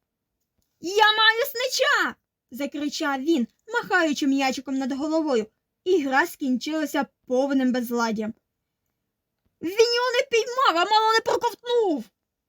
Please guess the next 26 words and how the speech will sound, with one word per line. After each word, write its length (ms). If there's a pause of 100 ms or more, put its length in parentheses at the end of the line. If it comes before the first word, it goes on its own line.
Ніяк 460
не 120
міг 200
заспокоїтися 840
Фрінт 380 (200)
ще 260
з 40
двадцять 760
хвилин 440
після 320
гри, 240 (260)
але 260
це 180
вже 160
не 120
мало 280 (160)
ніякого 920
значення. 720 (1120)
Гаррі 380
не 60
порушив 480
жодного 440
правила, 480 (340)
а 160
Лі 120
Джордан 540